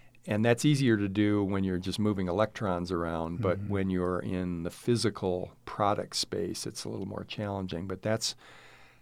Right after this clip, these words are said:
Speaker 1: that's what we counsel our clients to do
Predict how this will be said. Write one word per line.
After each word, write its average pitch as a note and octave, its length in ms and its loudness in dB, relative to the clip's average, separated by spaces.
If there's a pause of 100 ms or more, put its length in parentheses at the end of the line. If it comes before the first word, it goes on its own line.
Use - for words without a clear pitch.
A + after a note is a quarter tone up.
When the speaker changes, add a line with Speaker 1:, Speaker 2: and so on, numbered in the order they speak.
(160)
Speaker 1:
that's B2+ 320 2
what A2+ 160 6
we G2+ 340 2 (180)
counsel F#2+ 760 0 (1160)
our F#2+ 100 2
clients A2+ 540 -2
to - 120 -8
do E2 440 -6